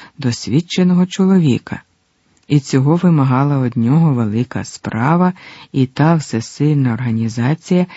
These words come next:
якій він служив. Коли б його ревнива Клава знала, як саме часто він несе службу, напевно,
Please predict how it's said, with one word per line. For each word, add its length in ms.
якій 460
він 200
служив. 520
Коли 240
б 80
його 200
ревнива 440
Клава 380
знала, 600
як 380
саме 440
часто 680
він 240
несе 380
службу, 680
напевно, 800